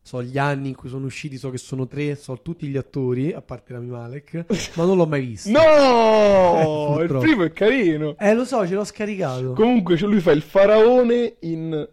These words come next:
Speaker 2: nella saga di Una notte al museo.
Speaker 1: Vabbè, tutte le parti, come al solito, da, da straniero
Speaker 2: Eh, beh, giustamente.
Speaker 1: africano, medio orientale. Poi lui di dov'è? Si sa?
Speaker 2: Non so di preciso di
Speaker 1: Dove sia
Speaker 2: dove.
Speaker 1: nato?
Speaker 2: Guarda, tu continua a parlare del film, io intanto cerco
Speaker 1: No,
Speaker 2: di dov'è.
Speaker 1: ce l'ho, ce, ce l'ho già qua sotto, perché l'avevo già cercato, avevo
Speaker 2: Ma
Speaker 1: già
Speaker 2: allora
Speaker 1: cercato
Speaker 2: non
Speaker 1: il
Speaker 2: fare
Speaker 1: film.
Speaker 2: il,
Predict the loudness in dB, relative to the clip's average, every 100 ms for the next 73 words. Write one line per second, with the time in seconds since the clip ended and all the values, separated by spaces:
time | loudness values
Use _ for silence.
0 | _ -6 -4 -2 -4 -4 -6 -6 -8 -10
1 | -12 -10 -14 -14 _ _ _ _ _ -12
2 | -10 -12 -12 -14 -14 -12 -14 -14 -14 -12
3 | -14 -14 -12 -10 -12 -12 -12 -12 -14 -12
4 | -12 -14 -14 -14 -12 -10 -10 -10 -10 -10
5 | -8 -8 -10 -16 _ -16 -14 -12 -10 -10
6 | -10 -12 -12 -12 -12 -12 -16 -16 -16 -12
7 | -8 -4 -2 -2 -4 -8 -8 -8 -12 -18
8 | _ _ _ _ -20 -16 -14 -14 -6 -2
9 | -2 -2 -4 -4 -4 -6 -8 -8 -8 -6
10 | -4 -4 -6 -8 -2 0 0 -2 -6 -4
11 | -4 -4 -6 0 2 0 -2 -4 -4 -6
12 | -6 -8 -6 -4 -4 -2 -4 -6 -10 -12
13 | -14 -14 -14 -14 -14 -14 -14 -14 -14 -16
14 | -14 -14 -16 -14 -16 -14 -14 -14 -18 -18
15 | -20 -16 -14 -14 -12 -8 -6 0 0 0
16 | -2 -2 0 2 0 -4 -6 -6 -6